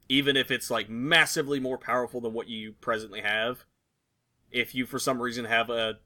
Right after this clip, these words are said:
like, a ma-, and there are different types of schematics, too.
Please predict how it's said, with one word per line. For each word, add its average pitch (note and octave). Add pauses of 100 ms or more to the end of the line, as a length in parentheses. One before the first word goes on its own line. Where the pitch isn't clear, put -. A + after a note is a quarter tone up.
(100)
like, A2
a G#2+
ma-, G#2
and B2+
there D#3+
are D#3+
different D3
types -
of A2
schematics, A#2
too. A2+